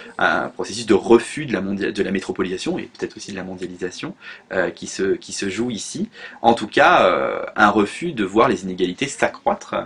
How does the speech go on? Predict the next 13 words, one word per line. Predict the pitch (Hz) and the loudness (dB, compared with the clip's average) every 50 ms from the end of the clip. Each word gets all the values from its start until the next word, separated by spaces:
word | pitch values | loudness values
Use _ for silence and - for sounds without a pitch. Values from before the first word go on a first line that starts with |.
| - _ _ - | -8 _ _ 6
entre | - 160 160 - - | 6 6 6 4 -2
les | 110 98 - | -4 -4 -2
territoires. | - - 92 90 - - 151 190 233 - - - - _ - - _ _ - | -4 -6 -6 -6 -6 -4 -2 -2 -2 -4 -6 -8 -12 _ -20 -20 _ _ -4
Et, | 98 95 90 90 | -2 0 0 0
euh, | 90 90 90 | -2 -4 -8
ça, | - - 135 151 156 127 95 - - | -6 -2 2 2 4 4 2 0 -2
en, | - 92 92 - - | -4 -4 -6 -6 -6
en | - 87 82 - | -6 -8 -8 -8
cela, | - - - - | -10 -8 -8 -8
c'est | - 95 | -6 -8
vraiment | 90 - 90 101 120 123 | -8 -6 -2 0 2 2
intéressant | 113 101 - 95 92 92 - - - | 2 2 0 -2 -2 -2 -2 -4 -4
à, | 123 98 - | -4 -4 -6